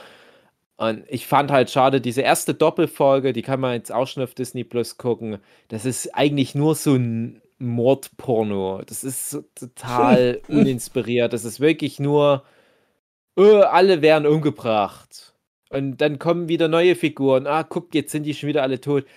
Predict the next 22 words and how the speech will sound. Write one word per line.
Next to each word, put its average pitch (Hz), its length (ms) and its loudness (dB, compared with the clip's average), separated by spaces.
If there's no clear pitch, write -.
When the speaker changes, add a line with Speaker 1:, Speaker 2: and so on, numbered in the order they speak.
Speaker 1:
Und 117 80 -8
ich 113 140 -12
fand 165 260 -2
ja 143 140 4
diese, 117 680 -2
diese 117 240 -8
neunzehnhundertvierundachtzig 135 1120 -2
Staffel 123 340 -2
leider 127 380 0
auch 123 240 -4
grauenhaft. 113 840 -4
Das 107 140 -14
war 113 140 0
jetzt 110 300 -2
die 120 60 -6
letzte 113 360 -4
reguläre 113 560 -2
Staffel 104 400 -8
vor 110 160 -8
der 104 280 -8
A-, - 80 -8
äh, - 40 -10